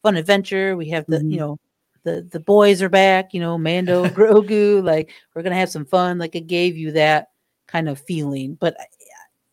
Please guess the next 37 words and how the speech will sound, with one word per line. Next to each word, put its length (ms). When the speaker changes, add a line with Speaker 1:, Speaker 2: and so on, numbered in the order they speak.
Speaker 1:
I, 80
I 40
just 240
know, 320
I 120
feel 240
like 200
we 140
just 180
know 180
it's 120
gonna 300
have 240
some 160
really, 360
like, 240
dark 280
moments 380
for 100
sure. 440
You 100
know, 120
it's 100
gonna 180
have 200
some 200
Speaker 2:
We're 80
gonna 160
Speaker 1:
serious 120
Speaker 2:
see 80
Speaker 1:
stuff 120
Speaker 2:
Order 140
Speaker 1:
and 60
some 80
fun. 100
Speaker 2:
sixty-six 600
again. 480